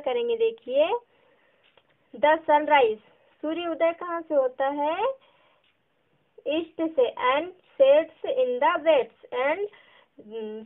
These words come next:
सूरज जब डूबता है वो उसका डायरेक्शन वेस्ट, ओके? ईस्ट and west, ईस्ट, ईस्ट से सनराइज and ईस्ट, सॉरी, सनसेट वेस्ट, वेस्ट से, ओके? There are four main direction,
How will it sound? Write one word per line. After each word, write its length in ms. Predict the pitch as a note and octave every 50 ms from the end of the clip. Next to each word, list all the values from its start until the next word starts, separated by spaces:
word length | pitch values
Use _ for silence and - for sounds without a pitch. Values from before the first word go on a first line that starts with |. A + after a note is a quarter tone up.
| - _
सूरज 340 | C4+ C#4 D4 D4 D#4+ D#4 - - _ _ _
जब 200 | - C#4 C4+ A#3 A3+
डूबता 360 | C4 C4 B3 B3+ _ - D#4+ D4
है 120 | D4 D4+ D#4+
वो 160 | D#4 D#4+ E4 D#4+ D#4+ - _ _ _ _ _ _ _ _ _ _ _ _ _ _ _ _ _ _ _ _ _ _ _ -
उसका 240 | - - _ - D4+
डायरेक्शन 560 | C#4+ C4+ B3 A#3+ B3 B3 B3 - - F4 F4 E4+
वेस्ट, 340 | D4+ D4+ A#3 A#3 - - - -
ओके? 260 | B3 B3 - - A#4 C#5 C#5 - _ _ _ _ _ - - C#4
ईस्ट 220 | C#4+ C#4+ - - F4+
and 120 | F4+ F4+ E4 D#4
west, 320 | C#4+ A#3 A3+ - _ _ -
ईस्ट, 240 | B3+ C4+ C4+ - _ _ _ - - C#4
ईस्ट 260 | D4+ D4 - _ - F4 F4 -
से 180 | D4+ D4 D#4
सनराइज 720 | E4 D#4 - - B4 B4+ B3 C4 C4+ C#4 D4+ F#4+ G#4 G#4 B4+ - A#4+ A#4+
and 280 | B4+ C#4 D#4+ F#4 F#4+ A#4 - _ _ _ _ _ _ _ _ _ - -
ईस्ट, 580 | - - B3+ C4 C#4+ C#4+ - _ _ _ - A#4+ - - A3+ A3 A3 G#3+ A3 A3 - _ - _ _ _ -
सॉरी, 180 | C4+ C4 D4+ E4 E4 E4+
सनसेट 520 | C#4 C4+ C#4+ C#4+ - D#4+ E4+ F#4 - - - _ _ - B3 A#3+
वेस्ट, 420 | C#4 C#4 C4+ - - _ _ _ B3 A#3 C4
वेस्ट 440 | C#4 D4+ D#4+ - _ _ _ _
से, 100 | - - E4+ _ - -
ओके? 280 | - - F4+ G4+ B4 B4+ B4+ _ _ _ _ _ _ _ _ _ B3+ C#4
There 200 | D4+ D#4+ D#4+ E4 E4+ F4
are 80 | F#4 - - -
four 180 | D#4+ D4 D4+ D#4 D#4+ D#4+
main 240 | E4+ E4 E4+ F4 F4 F4
direction, 580 | F4+ F4+ F4 F4 F4 - _ - G4 G4+ G#4+ A4